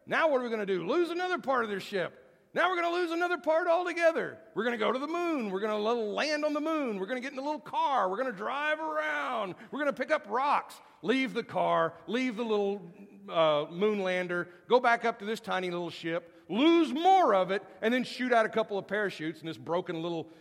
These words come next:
uh, container comes down, and three guys come out, and we're like, "Mission accomplished."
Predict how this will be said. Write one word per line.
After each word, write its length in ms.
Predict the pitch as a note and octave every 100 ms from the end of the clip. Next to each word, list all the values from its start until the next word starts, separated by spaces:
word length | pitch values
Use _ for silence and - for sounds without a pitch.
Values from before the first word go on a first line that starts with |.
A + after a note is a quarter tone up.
| -
uh, 280 | D#3+ D3+ C#3+
container 540 | D3 E3+ G#3 G#3 F#3+ D#3
comes 220 | F3+ D#3
down, 260 | D3+ E3
and 120 | D#3+ D#3+
three 140 | F#3+
guys 280 | F3+ F3+ F3+
come 200 | E3+ D3+
out, 160 | D3+
and 60 | D#3
we're 60 | D3+
like, 200 | D3+ E4
"Mission 200 | G#4 G#4+
accomplished." 480 | - G#4+ G#4+ F4+